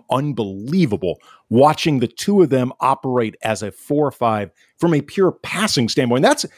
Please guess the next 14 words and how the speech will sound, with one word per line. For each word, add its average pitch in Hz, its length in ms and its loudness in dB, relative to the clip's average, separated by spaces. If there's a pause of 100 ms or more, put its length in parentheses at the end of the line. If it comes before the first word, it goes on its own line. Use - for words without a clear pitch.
(220)
that's 339 240 4
before 208 320 4
you 185 180 2
even 170 220 2
bring 160 200 2
into 139 180 2
account 156 280 -2
what 110 160 -8
Kobe 254 320 4
could 104 160 -4
do 104 140 0
as 85 100 -6
a 101 60 -12
passer. - 400 -12